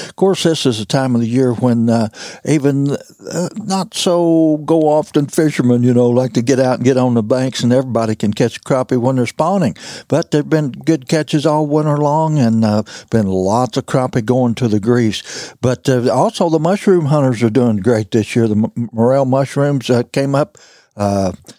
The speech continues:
long and strong this year, and so there's been some great meals of, uh,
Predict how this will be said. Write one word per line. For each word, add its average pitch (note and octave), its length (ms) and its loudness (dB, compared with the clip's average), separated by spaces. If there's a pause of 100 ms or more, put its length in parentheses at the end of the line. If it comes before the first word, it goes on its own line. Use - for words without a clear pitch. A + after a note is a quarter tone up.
(240)
long B2 280 0
and D#3 100 0
strong F#3 420 0
this C3 240 0
year, C3 260 2
and G#2+ 300 0 (480)
so - 160 -2
there's G#2 180 0
been C3+ 200 0
some G#2 180 -4
great C3+ 300 0
meals B2+ 500 2
of, F#2+ 240 0
uh, E2+ 240 -4